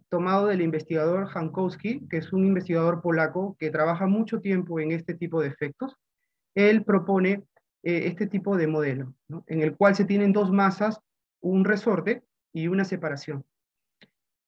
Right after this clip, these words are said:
Eh, Etaps, dentro de su, de sus, de sus teorías, incluye este elemento como tal, en el cual se dice de que tiene una apertura opening, que en este caso sería la junta sísmica.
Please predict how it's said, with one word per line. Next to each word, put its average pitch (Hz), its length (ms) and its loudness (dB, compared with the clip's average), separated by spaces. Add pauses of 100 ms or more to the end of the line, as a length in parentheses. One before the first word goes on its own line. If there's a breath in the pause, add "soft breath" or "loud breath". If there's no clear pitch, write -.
(100)
Eh, 160 480 0
Etaps, 202 520 -2 (320)
dentro 269 460 0
de 226 120 0
su, 147 380 -8 (220)
de 147 140 -12
sus, 139 260 -12 (460)
de 135 80 -16
sus 143 160 -12
teorías, 170 520 0 (200)
incluye 170 640 0
este 165 180 -6
elemento 151 580 -4 (460)
como 139 280 -4
tal, 180 280 2 (540)
en 160 160 0
el 160 120 2
cual 214 400 4
se 196 200 -2
dice 196 280 0
de 180 200 0
que 151 320 -6
tiene 196 180 2
una 214 120 2
apertura 214 480 2
opening, 170 360 -2
que 156 100 -8
en 143 100 -6
este 160 180 -8
caso 170 240 -4
sería 160 260 -2
la 151 120 -2
junta 180 300 -2
sísmica. 175 540 -4